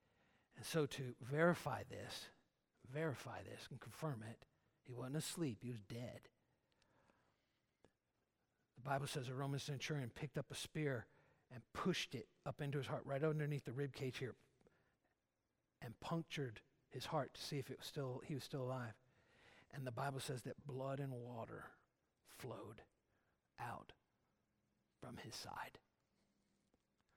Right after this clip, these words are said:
The spear, freedom in my heart.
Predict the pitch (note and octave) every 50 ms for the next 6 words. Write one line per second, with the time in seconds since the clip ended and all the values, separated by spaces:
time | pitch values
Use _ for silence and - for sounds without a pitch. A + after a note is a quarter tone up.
0 | _ _ _ _ _ _ _ _ _ _ - - C3+ - - - - E3 D#3+ D#3
1 | D3 C3+ B2+ A2+ - - - - - _ - - _ - - - - - - -
2 | - - - - - - - - _ _ _ - - - - - - - - -
3 | - - - E3 D#3+ D3 C#3 C3+ C3 B2+ B2 A#2+ A2 A#2 - A2+ B2 A#2 A2+ -
4 | - -